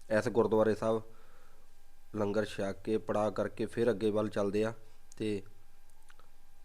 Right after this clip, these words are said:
ਜੋ ਇੱਥੇ ਸੰਗਤ ਆਈ ਆ, ਉਹਨਾਂ ਨੂੰ ਇਸ ਜਹਾਜ਼ ਬਾਰੇ ਪਤਾ ਗਾ।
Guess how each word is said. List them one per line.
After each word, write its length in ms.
ਜੋ 280
ਇੱਥੇ 540
ਸੰਗਤ 420
ਆਈ 300
ਆ, 60
ਉਹਨਾਂ 200
ਨੂੰ 140
ਇਸ 140
ਜਹਾਜ਼ 240
ਬਾਰੇ 200
ਪਤਾ 280
ਗਾ। 160